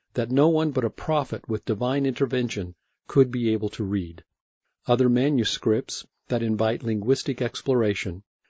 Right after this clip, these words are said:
are the works of J R R Tolkien.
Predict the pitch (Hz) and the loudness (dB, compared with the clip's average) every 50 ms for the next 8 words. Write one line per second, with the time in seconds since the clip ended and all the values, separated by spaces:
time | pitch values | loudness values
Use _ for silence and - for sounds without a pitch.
0 | _ _ - - 120 110 113 107 104 113 113 - - 107 92 92 98 98 113 117 | _ _ -2 0 2 2 4 4 4 2 2 2 0 -8 -8 -6 -2 0 2 2
1 | 135 139 143 151 131 117 120 123 120 113 113 104 - - 160 151 147 - - - | 2 2 2 0 -2 -2 0 0 0 -2 -4 -4 -4 -2 0 0 0 0 -2 -6
2 | 104 85 85 90 95 | -6 -6 -6 -10 -16